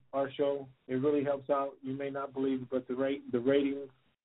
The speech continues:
your ratings help out with our rankings. And wanna thank you guys for making our voice your choice. Mister Cleveland, thank you for tuning in.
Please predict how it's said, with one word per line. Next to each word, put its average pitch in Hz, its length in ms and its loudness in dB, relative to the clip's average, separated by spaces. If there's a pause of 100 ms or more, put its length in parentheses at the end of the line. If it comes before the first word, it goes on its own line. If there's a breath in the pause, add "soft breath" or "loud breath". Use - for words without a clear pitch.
(840)
your 143 260 10
ratings 139 400 8
help 139 200 6
out 139 160 4
with 131 120 0
our 135 240 0
rankings. 139 500 -8 (1400)
And 175 180 6
wanna 175 180 6
thank 180 260 -2
you 175 60 -6
guys 160 260 8
for 156 80 -2
making 151 320 -2
our 151 220 6
voice 135 280 0
your 135 140 -2
choice. 131 300 -4 (680)
Mister 160 180 -4
Cleveland, 175 400 4
thank 180 200 -2
you 175 100 -2
for 170 100 2
tuning 170 320 2
in. 180 240 0